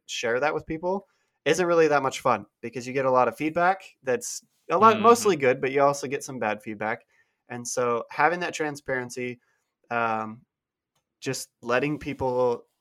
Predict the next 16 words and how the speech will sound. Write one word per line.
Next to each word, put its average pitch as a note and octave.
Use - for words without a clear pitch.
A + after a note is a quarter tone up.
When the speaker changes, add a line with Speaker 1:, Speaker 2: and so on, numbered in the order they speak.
Speaker 1:
get C3+
a B2+
glimpse B2+
of A#2
it's A#2+
not A#2+
all A2+
sunshine A#2
and G#2+
roses A2
when C#3
you're C#3
farming C#3+
or C#3+
homesteading. D3+
Like, A2+